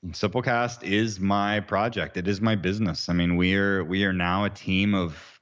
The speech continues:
twenty-five, twenty-six. We're growing very quickly. So, um, you know, I, it's, it's try to do that one thing and do it very well. So Simplecast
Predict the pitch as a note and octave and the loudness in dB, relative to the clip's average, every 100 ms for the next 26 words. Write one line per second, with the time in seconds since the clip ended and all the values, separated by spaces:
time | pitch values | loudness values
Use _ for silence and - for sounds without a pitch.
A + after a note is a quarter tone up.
0 | _ - - G2 A#2 G#2+ F2 D#2+ F2 G2+ | _ -8 -2 0 0 0 -2 0 2 0
1 | G#2 - F2+ G2+ F#2 - F2 A#2 - - | -4 -4 0 0 0 -2 -2 -2 -8 -12
2 | - - D#2+ D2+ D#2+ E2+ G2 G2+ G2 F2+ | -14 -4 -4 0 0 2 2 2 0 0
3 | G#2+ G#2+ D2+ C#2+ - E2 D#2+ D#2+ D#2+ - | -4 -2 -2 -2 -2 0 2 2 0 -4
4 | - - - _ _ F2+ F2 F2 E2 D#2+ | -18 -20 -20 _ _ 0 2 2 0 -2
5 | D#2 F2 F#2+ F2+ F2+ G2+ A2 - D#2+ F2 | -4 -2 0 2 -2 -4 -12 -6 -2 0
6 | F2+ F2 F2 - - - _ - - - | 0 -2 -4 -6 -10 -14 _ -12 -10 -8
7 | - - F2 - - G2 F#2+ F2 E2 E2+ | -10 -6 -6 -4 0 2 2 -2 -6 -2
8 | G#2+ G#2+ A2 F2+ F#2+ G2+ G#2 A2+ G#2+ G#2 | 0 2 0 -2 -2 -2 -2 -2 0 0
9 | E2+ F#2 F2 F2 F2+ F2 D#2+ E2 C2+ - | 0 0 0 0 0 2 0 0 -2 -10
10 | - - D#2 D2+ D2 - - - - _ | -12 -2 0 0 -2 -8 -20 -20 -20 _
11 | - F2 G2+ G#2+ G2+ F#2+ | -6 -2 -2 0 0 -2